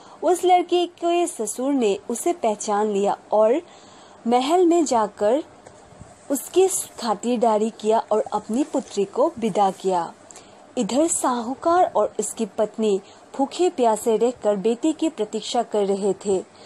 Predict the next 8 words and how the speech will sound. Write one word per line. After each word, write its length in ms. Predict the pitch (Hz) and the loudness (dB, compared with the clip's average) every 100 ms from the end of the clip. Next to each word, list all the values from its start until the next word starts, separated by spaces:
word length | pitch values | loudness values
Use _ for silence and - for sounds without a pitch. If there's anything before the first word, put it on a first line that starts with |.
| - - - | -20 -10 0
उन्होंने 440 | 269 311 381 392 | 2 4 6 6
प्रण 340 | 392 247 262 320 | 4 2 2 4
कर 220 | 320 311 | 4 4
रखा 340 | 277 - 262 | 2 2 0
था 200 | 262 269 | 2 -2
कि 300 | 254 262 247 | 0 0 0
यदि 360 | 202 202 196 330 | 0 0 2 2
उन्हें 500 | 294 240 220 247 | 2 -2 0 0